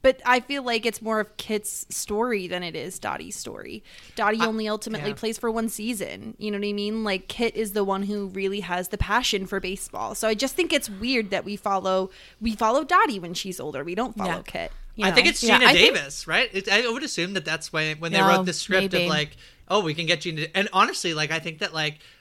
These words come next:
Speaker 2: I still really like, I still really like Dottie, and I think the performance is really good.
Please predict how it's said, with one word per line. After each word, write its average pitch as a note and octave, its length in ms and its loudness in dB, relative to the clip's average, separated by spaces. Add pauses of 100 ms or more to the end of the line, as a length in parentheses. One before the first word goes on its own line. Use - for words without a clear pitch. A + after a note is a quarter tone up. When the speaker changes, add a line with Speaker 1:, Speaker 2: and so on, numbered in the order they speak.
(120)
Speaker 2:
I G3+ 140 6
still A#3+ 320 2
really D#3 240 0
like, G3 420 0
I E3 80 0
still D#3+ 260 -2
really C#3 220 -6
like F#3 180 -4
Dottie, G3 260 2
and F3 60 -2
I D3+ 40 -6
think D3+ 160 -12
the D3 60 -10
performance D3 440 -12
is F3 100 -8
really G3 200 -4
good. A3 240 -4